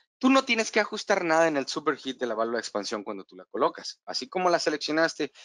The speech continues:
si tú seleccionaste el refrigerante correcto y la capacidad correcta,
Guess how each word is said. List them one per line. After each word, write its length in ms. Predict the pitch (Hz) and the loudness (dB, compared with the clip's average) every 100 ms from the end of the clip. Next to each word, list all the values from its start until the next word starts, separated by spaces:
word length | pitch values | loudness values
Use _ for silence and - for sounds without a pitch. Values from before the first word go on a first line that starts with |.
| - | -20
si 160 | - - | -12 -8
tú 120 | 135 | -4
seleccionaste 520 | 151 139 127 123 - | -2 -2 -2 -2 -4
el 60 | 107 | -12
refrigerante 380 | 92 117 147 170 | -8 -2 -2 0
correcto 540 | - 175 - 151 127 _ _ - | 0 0 0 -4 -4 _ _ -4
y 80 | 127 | -2
la 100 | 113 | 0
capacidad 540 | 113 - - 135 160 | -4 -6 0 2 2
correcta, 480 | 190 180 160 202 | 2 2 2 0